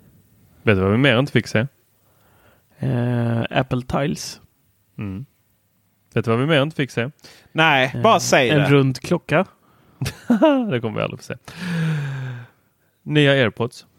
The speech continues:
Speaker 3: Nej,
Speaker 2: Vi
Speaker 3: varför
Speaker 2: fick
Speaker 3: skulle
Speaker 2: ju
Speaker 3: vi vilja
Speaker 2: nya.
Speaker 3: se det, liksom?
Speaker 1: För att allt det här som Marcus rabblade upp, det har ju varit i I O S-betorna. Eh,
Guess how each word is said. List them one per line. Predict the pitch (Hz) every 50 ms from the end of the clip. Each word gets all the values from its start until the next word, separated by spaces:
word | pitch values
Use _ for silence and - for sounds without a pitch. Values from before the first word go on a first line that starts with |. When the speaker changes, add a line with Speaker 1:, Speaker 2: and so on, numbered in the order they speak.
| _ _ _ _ - - - - - - - - - - _ _ _ _ _
Speaker 3:
Nej, | - - 131 123 107 82 67 60
Speaker 2:
Vi | -
Speaker 3:
varför | 135 151 147
Speaker 2:
fick | - 156
Speaker 3:
skulle | 165 208 214 190
Speaker 2:
ju | 175 160 151
Speaker 3:
vi | 139
vilja | 131 127 120 120
Speaker 2:
nya. | 120 117
Speaker 3:
se | 117 175 160 147
det, | 143 143 101 76 67
liksom? | 58 - - - - _ -
Speaker 1:
För | - 240
att | 233
allt | 240 214 226 208 175 -
det | 185
här | 196 220 214 160 139 139
som | - 165 156
Marcus | 151 139 120 110 - 117 107
rabblade | 117 117 117 120 135 135 120
upp, | - 107 110 - _ - -
det | 156 156 151
har | 135 120 135
ju | 151 175
varit | 180 185 202 202 202 175 135 123 131 -
i | - 156 147 131 123 120 113 110 107 - - _ _ _ _ - 123 127
I | 127
O | 123
S-betorna. | 131 139 - - 127 113 110 95 95 - - 98 95 104 127 139 - _ _ _ _ _ _ _ _ -
Eh, | - 117 113 110 107 104 104 101 101 101 98 98 95 -